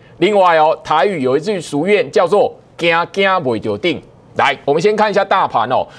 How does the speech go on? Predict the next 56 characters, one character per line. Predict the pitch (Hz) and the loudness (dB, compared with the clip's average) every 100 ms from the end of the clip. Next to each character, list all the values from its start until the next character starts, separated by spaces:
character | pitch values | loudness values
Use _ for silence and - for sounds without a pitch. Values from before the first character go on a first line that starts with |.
| - - | -20 0
大 | 320 277 | 2 4
盘 | 233 | 2
在 | 285 | 0
最 | 285 269 | 0 -2
近 | 277 | 0
来 | 247 220 | 2 2
讲 | 190 | 0
的 | 170 | 2
话， | 233 214 | 2 2
让 | 262 226 | 2 0
很 | - 156 147 | 0 -2 0
多 | 240 254 | 2 4
人 | 226 175 | 4 2
会 | 233 | 0
觉 | - 190 | 0 0
得 | 185 | 0
担 | - 202 208 | 0 -2 2
忧 | 208 185 | 2 2
的 | |
是 | 165 202 | 0 0
哦， | 139 110 | 0 0
从 | - 156 202 | 0 0 0
这 | 208 220 226 | 2 2 2
一 | |
个 | 202 147 | 0 -2
四 | - 240 | -2 -2
月 | 214 190 | 0 0
十 | 170 | -4
九 | 151 131 | 0 0
号 | 110 185 139 | 2 2 2
的 | 123 | 0
长 | - 131 147 | 0 -4 -2
黑 | 185 | -2
棒 | 185 190 135 | 0 -2 -2
开 | 170 175 | -2 -2
始， | - | -2
这 | 110 220 | -2 -2
一 | 262 | 0
天 | 247 | 0
哦， | 240 131 - - - | 0 -2 -6 -20 -6
盘 | - 180 233 | -2 -2 -2
中 | - 254 247 | 0 0 2
大 | 302 254 156 | 0 2 0
跌 | 120 139 | 0 -2
超 | 180 | 0
过 | 180 175 | 0 0
千 | - 185 | -2 -4
点 | 175 - | -2 -2
哦。 | 104 | -2
可 | 147 | -2
是 | 233 | 0
你 | 180 | 0
越 | 254 262 196 | 2 2 4
害 | 196 208 | 2 0
怕， | 147 233 165 - - - - - - - - | 0 0 0 -4 -14 -20 -20 -20 -20 -14 -2
好， | 165 - | 0 0